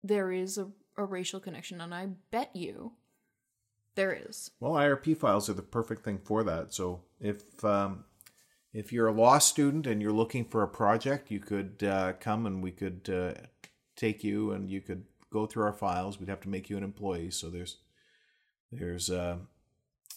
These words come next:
Speaker 2: solicitor-client privilege and all of the requirements that you comply with, everything that's necessary in a law office. But you could go through a,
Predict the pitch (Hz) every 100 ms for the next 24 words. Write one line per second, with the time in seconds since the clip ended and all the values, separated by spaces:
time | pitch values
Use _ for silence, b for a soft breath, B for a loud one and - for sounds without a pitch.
0 | - - 107 101 101 - 101 87 - 104
1 | 87 92 - 87 85 90 90 104 90 90
2 | - - 98 - 104 95 92 90 - -
3 | - 87 85 87 _ _ - 90 - 92
4 | 90 90 95 92 92 90 85 82 87 92
5 | - - 82 85 85 85 85 90 98 101
6 | - _ _ _ _ _ - 98 92 92
7 | 101 - 85 104 98 104 98 113 123 -
8 | 90 87 87